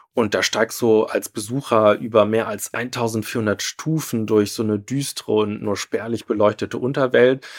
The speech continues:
Naja, irgendwann knipst der Höhlenführer dann seine Magnesiumbänder an. Ja, und dann schälen sich in, in einem gleißenden Licht,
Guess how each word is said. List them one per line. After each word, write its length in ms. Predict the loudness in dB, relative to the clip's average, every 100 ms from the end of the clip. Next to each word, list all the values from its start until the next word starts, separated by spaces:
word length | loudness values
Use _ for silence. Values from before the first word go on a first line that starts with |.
| -6
Naja, 260 | 2 2 2
irgendwann 720 | 0 0 4 4 4 0 -2 -14 _ -12
knipst 340 | -6 -6 2
der 160 | 2 4
Höhlenführer 600 | 2 2 -2 -4 -2 2
dann 440 | 2 2 0 -4 -10 _
seine 240 | -4 -2 0
Magnesiumbänder 1000 | 0 2 2 4 2 6 6 8 4 4
an. 360 | 0 0 0 -4 -18 _
Ja, 300 | -2 2 2
und 260 | 0 -4
dann 380 | -2 0 -2 -4 -8 _ _
schälen 480 | 0 2 6 6 6
sich 260 | 2 0
in, 160 | -4 -2
in 120 | -2
einem 120 | -4
gleißenden 540 | -4 0 0 0 0 2
Licht, 460 | 4 2 0 -8